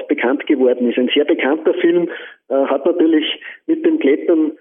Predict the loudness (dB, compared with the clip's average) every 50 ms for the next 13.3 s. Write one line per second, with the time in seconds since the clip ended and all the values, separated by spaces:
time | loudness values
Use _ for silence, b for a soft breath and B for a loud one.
0 | B B -6 -4 0 2 2 2 2 0 -2 0 2 2 4 4 4 2 2 0
1 | 0 0 0 0 2 2 2 2 4 4 4 4 4 4 4 2 0 -2 0 0
2 | 2 2 4 4 2 4 2 2 2 2 2 0 0 2 0 -2 0 2 2 2
3 | 2 2 2 2 2 2 2 0 0 -2 -2 0 0 0 2 0 2 2 2 2
4 | 2 0 0 -2 -4 _ 0 0 0 0 -2 0 0 2 2 2 0 0 0 0
5 | 2 2 2 0 0 0 0 2 2 2 2 2 4 2 2 0 0 0 0 -2
6 | -2 B B B B B B B B B _ _ _ _ _ -6 -2 0 2 4
7 | 4 4 2 2 2 2 2 2 2 2 0 0 0 0 2 2 4 4 4 4
8 | 4 4 2 2 0 B B B B B _ _ -2 0 0 0 0 0 0 0
9 | 0 0 0 0 2 2 2 0 0 0 0 0 0 2 2 4 4 4 4 2
10 | 2 2 2 2 0 0 0 0 0 0 0 0 0 2 2 0 0 2 2 0
11 | 2 2 0 0 0 -4 -6 B B B B B B B B _ -4 -2 -2 0
12 | 0 0 -2 0 2 2 2 2 2 0 0 2 2 2 2 2 0 2 2 0
13 | 0 0 -4 -10 -20